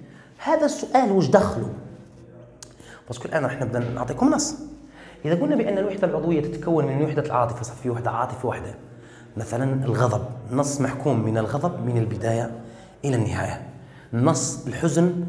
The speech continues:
من البداية إلى النهاية، في عاطفة واحدة هي اللي حاكمته، ما كانش عواطف متنوعة. إذا كانت كاين عواطف، راح تكون عواطف متقاربة، مثلًا الغضب والحزن والشفقة، ون-، عواطف متقاربة.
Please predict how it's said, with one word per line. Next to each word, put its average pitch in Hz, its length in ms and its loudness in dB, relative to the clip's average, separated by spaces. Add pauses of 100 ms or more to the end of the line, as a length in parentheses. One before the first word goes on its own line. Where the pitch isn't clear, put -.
(240)
من 117 120 2
البداية 117 340 2
إلى 123 180 0
النهاية، 98 160 -4
في - 140 -10
عاطفة 113 380 2
واحدة - 220 -8 (380)
هي 110 120 -2
اللي 107 140 0
حاكمته، - 440 -8 (360)
ما 98 80 -8
كانش 131 280 -2
عواطف 131 340 4
متنوعة. 110 500 -2 (480)
إذا 147 120 2
كانت 233 260 -2
كاين 190 220 -4
عواطف، 175 460 -6 (400)
راح 123 220 -2
تكون 131 280 -2
عواطف 135 460 -2
متقاربة، 110 840 -2 (340)
مثلًا 110 360 0
الغضب 110 540 2 (320)
والحزن 123 560 0 (300)
والشفقة، 120 680 -2 (200)
ون-، 151 240 2
عواطف 208 380 6
متقاربة. 185 960 0